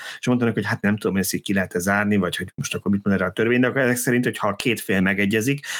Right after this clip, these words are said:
mondjuk azt mondják, hogy azért, azért adtam olcsóbban, mert nem vállalok rá szavatosságot,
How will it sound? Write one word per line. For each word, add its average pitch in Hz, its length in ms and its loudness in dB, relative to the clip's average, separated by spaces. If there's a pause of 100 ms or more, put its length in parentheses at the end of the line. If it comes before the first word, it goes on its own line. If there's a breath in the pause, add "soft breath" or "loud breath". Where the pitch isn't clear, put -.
mondjuk 104 220 2
azt 110 140 0
mondják, 104 220 4
hogy 107 120 0
azért, 110 320 2 (140)
azért 127 260 2
adtam 110 320 2
olcsóbban, 101 480 2
mert 98 140 4
nem 107 140 2
vállalok 98 320 2
rá 98 80 0
szavatosságot, 113 920 2